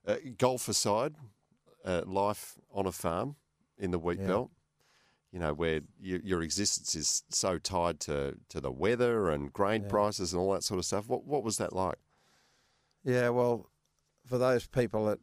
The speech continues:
Speaker 2: farmers that are out there and those that know me listening, they'll probably say I wouldn't have a clue because
Speaker 1: <laughs> You didn't lift a finger.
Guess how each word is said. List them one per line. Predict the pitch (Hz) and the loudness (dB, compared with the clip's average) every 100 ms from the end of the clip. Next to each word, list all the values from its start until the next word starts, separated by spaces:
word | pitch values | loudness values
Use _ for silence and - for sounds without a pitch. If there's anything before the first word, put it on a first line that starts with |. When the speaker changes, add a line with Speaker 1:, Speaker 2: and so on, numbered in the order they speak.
| - | -4
Speaker 2:
farmers | - 117 117 104 | 2 4 4 2
that | 110 | 0
are | 101 - | 0 0
out | 110 110 | 2 2
there | - 104 | 2 2
and | 101 | 4
those | 95 95 92 | 4 2 0
that | 85 | -2
know | 92 104 | 2 2
me | 92 | 2
listening, | 98 98 92 90 | 0 -2 -2 -2
they'll | 90 | -2
probably | - 95 92 85 92 87 - _ _ _ _ _ | -2 -2 -2 -2 -2 -4 -10 _ _ _ _ _
say | - 98 | -4 -2
I | 90 | 0
wouldn't | 90 92 87 | 0 0 -2
have | 87 85 | -2 -4
a | |
clue | - 104 95 | -2 0 0
because | 82 92 90 - - - - 104 - - 101 | 2 2 2 0 0 0 -2 -2 -4 -4 -4
Speaker 1:
<laughs> | |
You | 120 104 123 | -4 -4 -4
didn't | - 113 113 | -2 0 2
lift | 107 - | 0 0
a | |
finger. | 95 113 101 - 95 | -2 0 -2 0 -2